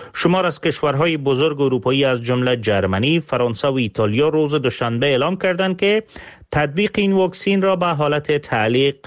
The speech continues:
در می‌آورند. پرتغال، اسپانیا، لاتویا و سلوونیا هم سپس به آنها پیوستند. پیش از این، هلند، بلغاریا، آیرلند، دنمارک و نروژ تطبیق واکسین آسترازینکا را متوقف ساخته بودند.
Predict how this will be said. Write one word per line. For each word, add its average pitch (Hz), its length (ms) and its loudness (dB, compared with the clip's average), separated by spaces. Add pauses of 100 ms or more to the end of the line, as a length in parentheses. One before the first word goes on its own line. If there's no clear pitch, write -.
(200)
در 95 260 0
می‌آورند. 78 800 -2 (440)
پرتغال، 147 520 0
اسپانیا، 131 680 -2
لاتویا 135 560 0
و 147 120 2
سلوونیا 127 580 -2
هم 165 240 0
سپس 165 440 -2
به 131 100 0
آنها 113 260 0
پیوستند. 80 920 -4 (320)
پیش 170 200 2
از 87 160 -2
این، 82 180 -4 (300)
هلند، 135 540 0
بلغاریا، 120 680 0
آیرلند، 117 720 0
دنمارک 110 460 0
و 131 40 2
نروژ 113 680 2 (420)
تطبیق 156 580 -2
واکسین 175 640 2
آسترازینکا 131 1080 -2
را 131 200 0
متوقف 113 720 0
ساخته 85 380 -6
بودند. 78 600 -4